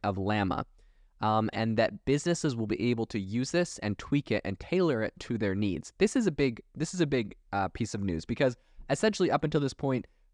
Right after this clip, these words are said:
f-, uh, Meta has been really big in the A I space. They've been releasing a lot of research, a lot of open source projects, but they haven't really released a lot of, um, and, I mean, aside from the fact that they integrate A I into, like, their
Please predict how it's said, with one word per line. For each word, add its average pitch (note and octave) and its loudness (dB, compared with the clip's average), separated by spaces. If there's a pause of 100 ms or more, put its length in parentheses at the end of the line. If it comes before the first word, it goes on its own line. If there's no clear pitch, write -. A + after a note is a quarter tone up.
(100)
f-, - -6
uh, A2+ 2
Meta D3+ 2
has C#3 -2
been A#2 0 (320)
really B2 4
big A2 4
in G#2 0
the G2+ 2
A G2+ 4
I G2 4
space. G2+ 0
They've G#2 -4
been G2+ 2
releasing G2+ 2
a F#2+ 2
lot G2 4
of G2 0
research, F#2+ 0
a - -2
lot F#2+ 2
of F#2+ 0
open G2 0
source F#2+ 0
projects, G2 2 (280)
but A2+ 0
they B2 6
haven't D#3+ 2
really A2 2
released G#2 0
a F#2+ 0
lot G2 4
of, F#2+ 0
um, F#2 -4
and, C#3 2
I B2 0
mean, C3 2
aside A#2 2
from A2+ -2
the F#2+ -2
fact G2 4
that - -10
they G2+ 2
integrate F#2+ -2
A F#2 0
I F#2+ 2
into, F#2+ -2
like, F2+ 0
their F#2 0